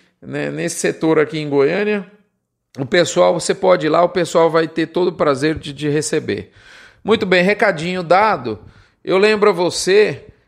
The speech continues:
"Ah, Rodrigo, mas comprou melhor, será que não vai ter um, né, não, esse frigorífico não vai poder relaxar um pouquinho com relação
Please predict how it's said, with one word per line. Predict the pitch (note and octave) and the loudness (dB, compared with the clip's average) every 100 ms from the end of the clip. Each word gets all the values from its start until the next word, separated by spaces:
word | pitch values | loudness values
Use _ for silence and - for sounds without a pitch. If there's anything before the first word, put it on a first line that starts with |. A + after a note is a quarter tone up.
| - | -8
"Ah, | - C4 | -2 2
Rodrigo, | A3 F3+ F#3+ F#3+ | 2 2 -2 -4
mas | G#3 A3+ | -4 -4
comprou | - A#3 A3+ G3 A3 B3+ | -4 -2 -2 0 2 2
melhor, | A#3+ F#3+ F3 G3+ A3 | 0 -2 2 4 4
será | G3+ G#3 G#3 | 2 0 0
que | G#3+ | -2
não | G#3+ | -4
vai | G#3+ | -4
ter | G#3 G#3+ | -2 -4
um, | G3+ F#3+ E3+ - - | -4 -8 -12 -16 -10
né, | F3 G#3 F#3+ | -4 -4 -4
não, | E3+ E3 D#3 D3 D3 E2+ - | -6 -10 -12 -14 -16 -16 -14
esse | - | -10
frigorífico | - G3 F#3 G3 G#3+ G#3 | -4 0 0 0 -2 -4
não | G3 | 0
vai | G3 G3 | 2 2
poder | G3+ F#3 | 0 0
relaxar | F#3+ F#3 F#3 - G3 | 0 2 0 0 -2
um | G3 | -2
pouquinho | G3 E3 - G3+ G3 | -2 -6 -6 -6 -6
com | G3 | -4
relação | F#3+ F#3 F3+ D3+ - F#3 F#3+ | -2 0 0 -2 -2 -2 -4